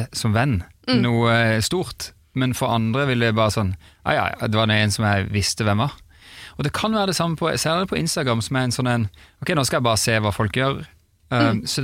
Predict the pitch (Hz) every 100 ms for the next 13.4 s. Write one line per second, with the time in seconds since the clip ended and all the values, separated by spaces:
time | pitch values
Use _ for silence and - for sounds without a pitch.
0 | 131 120 - 233 - - - _ - 90
1 | - 123 120 - 131 143 - - 117 107
2 | 104 113 113 104 101 104 101 98 240 196
3 | 147 139 113 - - 117 101 - 107 98
4 | - 110 131 123 120 117 - 110 101 -
5 | - - - 107 101 101 104 - 101 120
6 | 117 101 - - 113 - 131 131 123 123
7 | 107 120 107 107 110 107 104 95 110 104
8 | 95 104 123 110 107 110 101 104 101 113
9 | - 107 107 110 - 104 113 107 101 104
10 | 101 98 165 - 285 247 190 - 156 135
11 | 123 110 117 104 104 - - 117 110 131
12 | 110 110 92 139 170 120 110 110 98 101
13 | 92 90 95 92